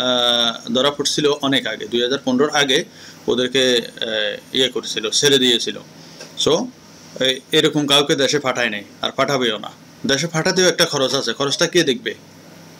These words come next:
এটা বাংলাদেশ সরকারের গায়ের উপরে তুলে দেওয়ার জন্য পাসপোর্ট চাইতেছে। সুতরাং এখন যদি আপনি পাসপোর্ট দেন,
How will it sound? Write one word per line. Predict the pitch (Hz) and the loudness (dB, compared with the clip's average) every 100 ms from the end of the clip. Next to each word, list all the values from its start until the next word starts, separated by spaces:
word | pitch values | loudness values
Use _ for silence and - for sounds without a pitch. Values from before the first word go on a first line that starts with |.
| - - - - - - - - | -20 -20 -20 -20 -20 -20 -20 -6
এটা | 120 147 170 | 0 2 4
বাংলাদেশ | 170 160 156 147 | 4 4 2 2
সরকারের | - 175 185 180 190 185 | 0 0 2 2 2 2
গায়ের | 147 156 156 | 4 6 6
উপরে | 151 165 | 6 4
তুলে | 160 160 180 | 4 4 4
দেওয়ার | 190 190 185 | 6 6 4
জন্য | 185 185 | 2 0
পাসপোর্ট | 165 147 175 - | -2 0 0 2
চাইতেছে। | 139 - 104 - - - - - - - - - - - - - | 0 0 -4 -8 -10 -18 -20 -20 -20 -20 -20 -20 -20 -20 -12 -4
সুতরাং | 127 156 170 175 | 0 4 4 2
এখন | 156 175 | 0 2
যদি | 175 185 | 2 2
আপনি | 170 156 | 0 -2
পাসপোর্ট | 156 151 196 170 | -2 0 0 2
দেন, | 175 | 2